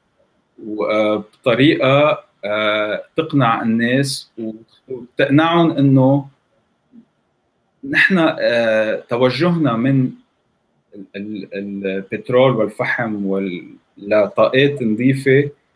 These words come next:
آه، إنه ما رح ي-، مش بن-، مش،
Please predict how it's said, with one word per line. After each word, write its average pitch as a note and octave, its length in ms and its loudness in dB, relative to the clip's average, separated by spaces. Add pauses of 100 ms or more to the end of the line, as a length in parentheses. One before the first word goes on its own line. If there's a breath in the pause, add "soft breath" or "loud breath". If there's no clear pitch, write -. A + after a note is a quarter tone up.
(480)
آه، G#2 400 0 (680)
إنه A#2 140 -2
ما D3 140 4
رح F3+ 200 0
ي-، C3+ 360 2 (760)
مش C#3 280 -4
بن-، D#3 420 2
مش، - 600 -6